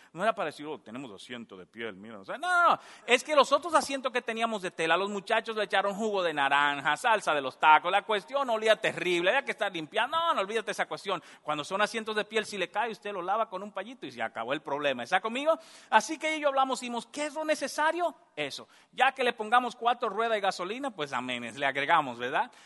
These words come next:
Pero decidimos lo necesario. Al decidir lo necesario, la decisión se hizo así de simple poder tomarla. Porque pudimos destilar, pudimos poner todo en la perspectiva. ¿Qué es lo necesario? ¿Qué es lo necesario en la relación con tu pareja? ¿Qué es lo necesario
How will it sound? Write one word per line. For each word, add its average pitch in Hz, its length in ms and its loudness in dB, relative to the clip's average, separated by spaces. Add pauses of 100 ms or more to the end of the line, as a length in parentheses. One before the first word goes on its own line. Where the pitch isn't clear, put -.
(180)
Pero 226 420 -2 (240)
decidimos 220 580 -4
lo 240 100 -6
necesario. 233 580 -6
Al 233 180 -4
decidir 226 500 -6
lo 339 120 -2
necesario, 180 680 -4
la 156 320 0
decisión 196 800 -6
se 185 160 -8
hizo 147 360 -8
así - 320 -8
de 170 100 -6
simple 123 400 -14
poder 117 280 -12
tomarla. 107 440 -10 (360)
Porque 196 320 -4
pudimos 180 540 -8
destilar, 165 500 -2
pudimos 196 320 -6
poner 196 480 -6 (300)
todo 196 140 -4
en 190 40 -2
la 180 120 -2
perspectiva. 165 480 -10
¿Qué 214 120 -20
es 226 80 -18
lo 240 80 -12
necesario? 202 300 -10
¿Qué - 80 -14
es 247 60 -14
lo 262 80 -14
necesario 214 600 -8 (240)
en 170 80 -12
la 180 80 -6
relación 175 520 -6
con 170 140 -16
tu 156 140 -18
pareja? 143 320 -6
¿Qué 190 120 -16
es 202 60 -14
lo 226 80 -10
necesario 190 640 -8